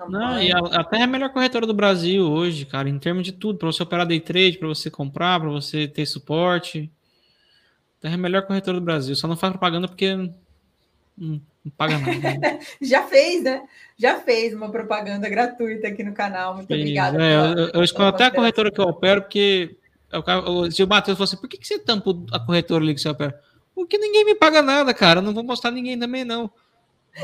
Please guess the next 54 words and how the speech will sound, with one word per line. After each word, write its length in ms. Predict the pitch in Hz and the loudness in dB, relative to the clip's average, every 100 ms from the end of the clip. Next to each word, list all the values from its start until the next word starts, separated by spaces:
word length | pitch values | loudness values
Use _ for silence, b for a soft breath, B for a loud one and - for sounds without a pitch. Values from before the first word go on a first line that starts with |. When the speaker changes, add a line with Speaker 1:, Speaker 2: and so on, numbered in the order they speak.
| 185 | -6
Speaker 1:
Não, 300 | 185 196 202 | -4 -6 -4
o 180 | 240 208 | -4 -4
dia 140 | 185 240 | -2 0
que, 100 | 247 | 0
o 140 | 226 | 0
dia 140 | 214 | -4
que 40 | - | 0
a 20 | |
corretora 300 | 247 240 226 | 2 4 0
me 80 | 214 | 0
pagar, 280 | 196 185 226 | 0 2 0
eu 80 | |
mostro. 560 | 240 214 151 - _ 143 | 0 -2 -4 -6 _ -20
Senão, 300 | - 180 202 | -14 -10 -8
eu 40 | |
não 140 | 208 202 | -8 -10
vou. 280 | 202 196 196 _ _ _ _ _ _ _ _ _ _ - | -10 -12 -14 _ _ _ _ _ _ _ _ _ _ -12
Eu 100 | 147 | -4
Speaker 2:
É, 40 | |
Speaker 1:
vejo 160 | 180 - | -2 0
Speaker 2:
fica 140 | 240 | -2
a 20 | |
Speaker 1:
tanto 100 | 269 | -2
de 60 | 226 | 0
gente 180 | 208 202 | -2 -2
Speaker 2:
dica. 120 | 285 | -6
Speaker 1:
que 60 | 190 | -8
ganha 360 | 185 170 175 170 | -10 -4 -2 -2
dinheiro 260 | 160 165 | -2 -2
de 60 | 156 | -4
corretora, 440 | 151 147 - 185 180 | -4 -4 -4 -6 -6
eu 20 | |
nunca 180 | 175 185 | -8 -6
ganhei 220 | 156 160 | -4 -4
nada. 360 | 151 170 147 143 _ _ _ _ _ _ _ _ | -6 -8 -10 -14 _ _ _ _ _ _ _ _
Speaker 2:
Fica 360 | - 277 285 311 | -8 -8 -4 -4
a 20 | |
dica, 540 | 233 269 294 302 214 | -2 -4 -4 -2 -4
Terra 320 | 196 214 202 | 0 0 0
Investimentos, 840 | 202 202 196 226 202 175 165 - - | -2 -4 -8 -6 -6 -6 -10 -16 -16
né? 260 | 175 190 480 - | -4 -2 -2 -2
<laughs> 2000 | - 269 311 - 294 320 330 320 - 302 294 247 - 571 466 466 _ - - - 262 | -2 2 2 0 -4 -6 -6 -8 -8 -10 -10 -12 -8 -6 -6 -8 _ -20 -20 -16 -6
Speaker 1:
Tô 120 | 202 | 2
aí. 200 | 233 - | 4 4
Speaker 2:
Gente, 160 | - 233 | 2 -2
olha 180 | 226 294 | -2 -4
só, 260 | 247 175 | -2 -2
estamos 320 | 170 - 214 | -2 -6 -6
Speaker 1:
Tô 80 | 220 | -2
na 80 | 202 | 0
Speaker 2:
recebendo 220 | 247 160 | 0 0
Speaker 1:
pista. 160 | 151 190 | 0 0
Speaker 2:
aqui, 200 | - 196 | -8 -10
então, 280 | - 196 | -8 -8